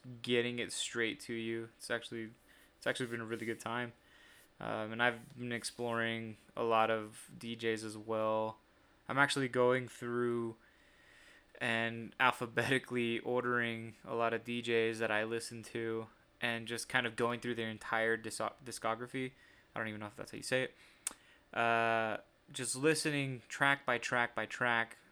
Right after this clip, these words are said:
song by song, and just putting a list together on Spotify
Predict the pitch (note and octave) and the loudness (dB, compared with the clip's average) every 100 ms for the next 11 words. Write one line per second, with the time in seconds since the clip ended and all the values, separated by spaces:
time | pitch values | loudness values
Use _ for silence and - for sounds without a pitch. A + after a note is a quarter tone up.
0 | _ _ - C3 B2 A#2+ A2+ - B2 A#2 | _ _ -6 0 0 2 -2 0 -2 0
1 | A#2 A2+ A2+ _ _ _ _ - A#2+ A2+ | -2 -4 -12 _ _ _ _ -10 -6 -2
2 | A#2+ A2+ - _ _ - C#3+ C3+ B2 A#2 | 0 0 -2 _ _ -6 0 0 0 -2
3 | C3+ C3 - C3 A#2+ A#2 A#2 A#2 A2+ - | -2 -2 -4 -2 2 4 4 2 0 -4
4 | A#2+ A2+ - B2 A#2+ A#2+ A#2 A2 G#2+ G#2+ | -6 -6 -4 2 2 2 2 2 2 0